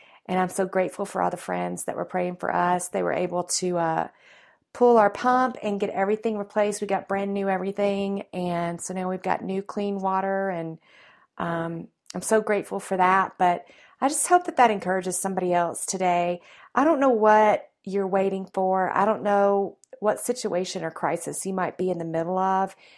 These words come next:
that you're waiting for your answer, you're waiting for your, um, solution, you're waiting for the promise to come to pass, you're waiting to be rescued like I was that day, standing in front of that window, watching it snow,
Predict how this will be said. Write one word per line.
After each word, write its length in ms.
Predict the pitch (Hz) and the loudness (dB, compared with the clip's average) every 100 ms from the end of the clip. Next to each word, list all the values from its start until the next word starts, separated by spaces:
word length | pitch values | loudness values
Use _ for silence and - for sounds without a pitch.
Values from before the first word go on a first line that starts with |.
| _ - | _ -6
that 80 | 180 | -4
you're 180 | 185 | -2
waiting 380 | 180 180 185 202 | 2 2 2 -2
for 80 | 190 | -4
your 160 | 175 - | -4 -4
answer, 460 | 170 185 185 190 | -4 -6 -4 -6
you're 220 | 185 156 | -6 -8
waiting 440 | 156 175 175 190 196 | -4 -2 0 -2 -4
for 180 | - 175 | -6 -8
your, 520 | 165 160 156 143 - _ _ _ _ _ _ | -4 -4 -4 -6 -12 _ _ _ _ _ _
um, 440 | 170 165 156 - - _ _ _ _ _ | -12 -10 -10 -14 -18 _ _ _ _ _
solution, 1000 | - - 185 180 196 214 240 233 226 233 - _ _ _ | -12 -8 -4 -2 -2 -2 -2 -2 -2 -4 -6 _ _ _
you're 180 | 208 196 | -2 -2
waiting 460 | 185 185 190 202 202 | 0 0 2 0 -4
for 140 | - | -6
the 80 | 165 | -8
promise 600 | - - 170 180 190 190 | -6 -2 -2 -2 -4 -8
to 100 | - | -10
come 280 | - 175 170 | -10 -8 -8
to 120 | - | -10
pass, 560 | - 156 151 160 180 - | -10 -6 -4 -4 -6 -8
you're 120 | 170 | -6
waiting 360 | 165 175 175 180 | -4 -4 -4 -8
to 120 | - | -10
be 160 | 170 143 | -8 -4
rescued 640 | 147 170 - 233 247 240 | -4 -4 -8 -8 -6 -6
like 220 | 196 185 | -8 -4
I 120 | 165 | -4
was 240 | 180 202 214 | -4 -4 -6
that 180 | 214 | -6
day, 300 | - 214 226 | -4 -4 -4
standing 340 | 226 - 196 196 | -6 -8 -6 -6
in 100 | 196 | -8
front 220 | - 185 | -8 -8
of 60 | 185 | -6
that 220 | 175 - | -6 -6
window, 360 | 185 185 196 202 | -8 -6 -6 -4
watching 360 | 170 175 202 | -4 -6 -8
it 100 | 170 | -8
snow, 600 | - - 196 202 220 226 | -10 -4 0 2 2 0